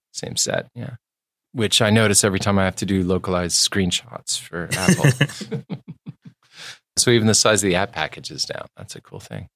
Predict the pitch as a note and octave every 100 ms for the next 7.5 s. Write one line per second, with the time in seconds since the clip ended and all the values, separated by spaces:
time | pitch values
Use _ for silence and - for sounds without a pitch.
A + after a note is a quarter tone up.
0 | _ _ _ _ _ _ _ _ C3+ C#3
1 | D#3 C#3 C3+ C#3 C#3 F3 C3+ G#2 A2+ -
2 | - B2 C#3+ - - - _ _ _ _
3 | - - G#2 F2+ D3+ C#3+ A2+ A2+ B2 A2
4 | A#2+ G2 F#2+ G2 _ _ A2 A#2+ G#2+ -
5 | A#2+ A#2+ F#2 F2+ E2+ F2 F2 G2 F2 F2+
6 | G#2+ - _ _ _ - F3 F3+ D#3 C3
7 | A2 G2+ F#2 G2+ -